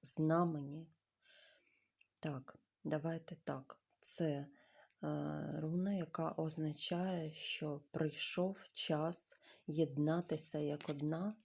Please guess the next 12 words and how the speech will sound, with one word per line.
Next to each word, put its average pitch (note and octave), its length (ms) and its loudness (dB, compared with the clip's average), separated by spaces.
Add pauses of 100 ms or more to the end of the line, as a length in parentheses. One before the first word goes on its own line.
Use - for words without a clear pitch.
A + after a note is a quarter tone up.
велика D#3 760 -2
сім'я. D3+ 680 -2 (160)
І D3+ 80 2
знову D#3+ 520 4
ж - 240 -4
таки - 280 -2
прорив. D3+ 600 0 (580)
Україна E3+ 680 4
очікує E3 640 0
ще - 280 4
багато D#3+ 600 4
перемог. D#3+ 600 0